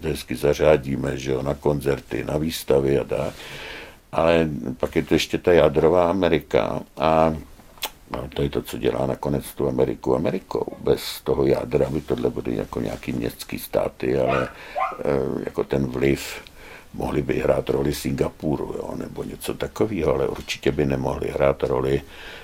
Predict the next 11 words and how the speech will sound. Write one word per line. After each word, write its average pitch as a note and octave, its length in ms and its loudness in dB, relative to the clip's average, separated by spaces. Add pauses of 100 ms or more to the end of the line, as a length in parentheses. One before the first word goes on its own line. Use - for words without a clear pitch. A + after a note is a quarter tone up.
(140)
eh, D#2 380 2
jaderný C2+ 480 2
supervelmoci, - 960 -2
jo. - 100 -2 (120)
To, B1+ 160 0
k - 80 -18
tomu E2+ 280 2
to G2+ 120 0
jádro F#2 360 4
potřebujou. B1+ 760 -2 (880)
A, E2+ 400 6